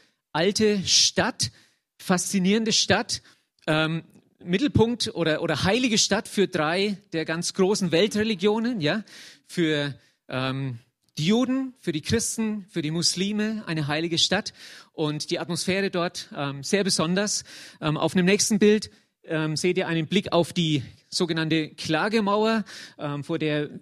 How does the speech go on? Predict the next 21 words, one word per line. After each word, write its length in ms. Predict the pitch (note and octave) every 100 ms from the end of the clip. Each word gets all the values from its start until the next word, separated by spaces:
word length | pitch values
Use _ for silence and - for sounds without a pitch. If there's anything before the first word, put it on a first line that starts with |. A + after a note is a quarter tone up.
| _
viele 320 | - F#3 E3
betende 580 | E3+ A#3 - F#3+ F3+ F3+
Juden 440 | E3+ C#3 B3+ A#3
stehen. 580 | - - G3+ G#3+ G#3+ G3
Auf 160 | - C#3+
dem 120 | D#3
nächsten 300 | D#3+ - F3
Bild 180 | F3 D#3
sieht 160 | F3
man 100 | D#3
mal 100 | D#3
noch 120 | D3+
jemand 460 | B2 D3+ D3 C#3+ -
größer, 280 | F3+ G#3+ F#3+
eine 160 | F3
Person. 520 | F3 F3+ - F#3 F#3 F3+ - - _ -
Ähm, 260 | D3 D3+
aus 180 | D#3+ D3+
aller 220 | - F3
Herren 260 | E3+ F3 F3
Länder 500 | G3 G#3+ A3 A3 F#3